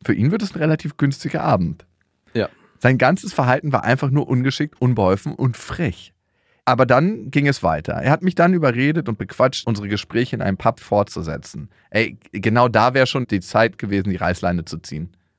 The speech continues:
Speaker 2: Ja.
Speaker 1: Also, aber hallo, ey.
Speaker 2: Spätestens hier hätte die Gassi-Runde enden müssen.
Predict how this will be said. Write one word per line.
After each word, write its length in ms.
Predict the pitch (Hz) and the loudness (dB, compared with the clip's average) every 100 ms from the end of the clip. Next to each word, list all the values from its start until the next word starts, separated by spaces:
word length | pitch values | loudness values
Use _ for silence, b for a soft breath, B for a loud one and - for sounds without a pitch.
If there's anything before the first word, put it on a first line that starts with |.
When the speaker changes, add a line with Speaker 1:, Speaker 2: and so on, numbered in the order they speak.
| - | -20
Speaker 2:
Ja. 240 | 151 92 - _ _ _ - | -10 -10 -10 _ _ _ -4
Speaker 1:
Also, 240 | 95 90 | -2 0
aber 260 | 90 101 95 | 0 2 2
hallo, 240 | 104 82 | 0 0
ey. 200 | 78 80 - _ - | -4 -8 -12 _ -4
Speaker 2:
Spätestens 400 | - 175 143 139 | 4 4 4 0
hier 140 | 143 | 2
hätte 140 | 135 120 | 2 0
die 100 | 101 | -2
Gassi-Runde 600 | 113 127 117 107 107 101 | -2 0 0 2 2 2
enden 300 | 98 80 78 | -2 -2 -4
müssen. 280 | 76 76 | -4 -8